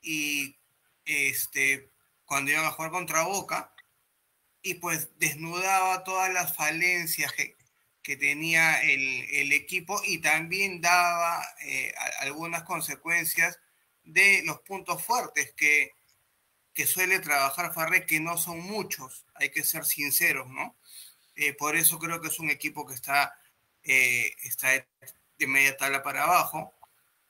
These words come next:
Y al, a lo que voy es, ¿cuál es lo preocupante?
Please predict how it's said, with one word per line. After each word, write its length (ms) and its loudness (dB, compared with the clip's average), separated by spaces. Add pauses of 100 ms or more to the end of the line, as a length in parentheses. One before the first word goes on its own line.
(180)
Y 720 -4
al, 420 -2 (420)
a 100 0
lo 180 -2
que 140 2
voy 260 2
es, 460 2 (260)
¿cuál 180 -4
es 80 -6
lo 120 -4
preocupante? 800 -2